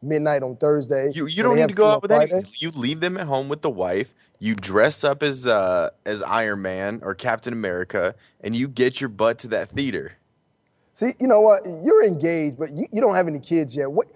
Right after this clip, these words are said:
Speaker 1: wait till your fiance gives birth. All of this is going to change, but May second,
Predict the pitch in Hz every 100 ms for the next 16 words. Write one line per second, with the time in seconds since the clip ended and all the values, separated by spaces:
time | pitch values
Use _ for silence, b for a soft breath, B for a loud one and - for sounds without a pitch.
0 | b 151 143 - 302 320 - _ _ -
1 | 185 170 170 175 165 - 170 165 165 156
2 | 156 139 147 156 127 120 147 139 - b
3 | b - 190 226 180 185 - 147 143 165
4 | 156 139 165 175 131 151 156 202 208 -
5 | 208 170 175 165